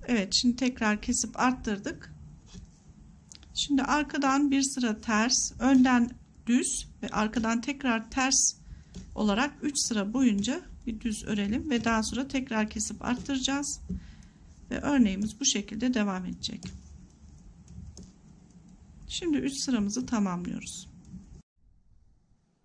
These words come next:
Şimdi üç sıra ördükten sonra, e, toplam dört sıra örmüş oldum. E, örnekli bölümle.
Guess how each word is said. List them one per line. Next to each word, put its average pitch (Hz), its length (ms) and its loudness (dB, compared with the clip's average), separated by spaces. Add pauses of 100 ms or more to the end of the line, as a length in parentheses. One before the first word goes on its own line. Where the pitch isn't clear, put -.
(2250)
Şimdi 269 320 4
üç 294 240 -2
sıra 240 380 2
ördükten 226 600 2
sonra, 294 300 0 (220)
e, 226 200 2
toplam 254 420 6
dört 247 200 6
sıra 254 220 4
örmüş 208 400 4
oldum. 214 360 0 (680)
E, 208 180 0
örnekli 208 640 2
bölümle. 202 540 0